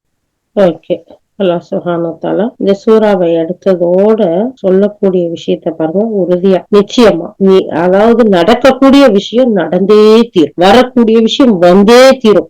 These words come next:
அப்படின்னு சொல்றோம்ல, கண்டிப்பா பாருங்க என்ன செய்யறேன்னு உறுதிப்படுத்தி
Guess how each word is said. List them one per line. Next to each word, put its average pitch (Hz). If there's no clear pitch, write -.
அப்படின்னு 180
சொல்றோம்ல, 185
கண்டிப்பா 180
பாருங்க 151
என்ன 180
செய்யறேன்னு 180
உறுதிப்படுத்தி 233